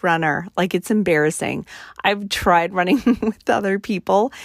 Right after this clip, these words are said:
and I warn them. I give them fair warning.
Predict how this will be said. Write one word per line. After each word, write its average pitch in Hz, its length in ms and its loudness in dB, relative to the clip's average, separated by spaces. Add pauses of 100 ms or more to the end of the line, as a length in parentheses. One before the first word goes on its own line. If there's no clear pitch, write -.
(200)
and 226 140 0
I 233 80 4
warn 214 400 4
them. 151 240 -2
I 175 160 -2
give 175 220 -4
them 165 160 -2
fair 175 420 2
warning. 160 360 -2